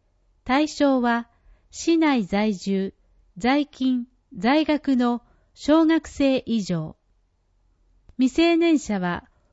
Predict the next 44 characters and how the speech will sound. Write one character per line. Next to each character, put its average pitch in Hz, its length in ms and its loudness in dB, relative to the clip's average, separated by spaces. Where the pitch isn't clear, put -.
保 254 160 -2
護 330 140 4
者 302 160 0
の 220 160 2
同 254 240 2
意 302 80 2
が 285 140 -2
必 - 240 -8
要 226 240 0
で 190 160 -6
す。 - 220 -20
ま 233 140 -2
た、 226 320 -4
小 294 320 4
学 247 500 2
一 277 280 2
年 339 240 6
生 240 240 0
か 202 140 -2
ら 165 280 -2
三 330 300 2
年 339 200 4
生 311 300 2
以 285 60 0
下 208 180 0
は、 160 300 -2
保 240 140 0
護 339 140 2
者 294 180 -2
と 214 160 -2
一 208 60 -2
緒 294 200 -4
に 294 140 2
参 269 240 0
加 269 140 -4
し - 60 -14
て 254 120 -6
く 240 100 -6
だ 226 120 -4
さ 202 240 -6
い。 - 100 -10
定 311 260 4
員 294 200 4
は 254 280 -2